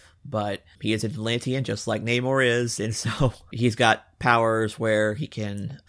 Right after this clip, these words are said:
communicate with, uh, sea life, and obviously he has, uh, enhanced strength, and he's got a pretty,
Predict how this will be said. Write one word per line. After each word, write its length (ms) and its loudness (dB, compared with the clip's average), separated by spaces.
communicate 680 -2
with, 380 -4
uh, 120 -8
sea 220 -2
life, 480 0
and 340 -8
obviously 440 -4
he 60 -6
has, 300 -4
uh, 460 -6
enhanced 400 -2
strength, 580 -4
and 180 -10
he's 140 -10
got 180 -4
a 60 -6
pretty, 360 -6